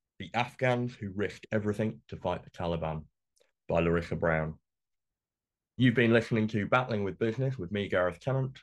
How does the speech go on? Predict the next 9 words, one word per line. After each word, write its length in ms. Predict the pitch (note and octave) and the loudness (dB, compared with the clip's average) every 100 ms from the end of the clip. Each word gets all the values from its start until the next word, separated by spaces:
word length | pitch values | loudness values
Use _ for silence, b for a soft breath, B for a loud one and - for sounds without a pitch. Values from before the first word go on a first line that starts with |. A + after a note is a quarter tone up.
| - | -10
and 260 | F#2 F2+ E2 | -6 -6 -6
with 160 | D2+ | -8
Chris 260 | - F#2 - | -4 -4 -4
Kitchener. 480 | - - - E2 E2+ - _ _ _ _ _ b b _ - | -8 -8 -8 -10 -10 -14 _ _ _ _ _ b b _ -6
If 120 | A2+ | 0
you've 140 | G#2+ | 2
enjoyed 400 | A#2+ A2+ D#3 D#3 | 4 6 8 8
this 180 | G#2+ - | 4 2
podcast, 520 | F#2+ F2+ - G2 G#2+ | 2 2 2 0 -2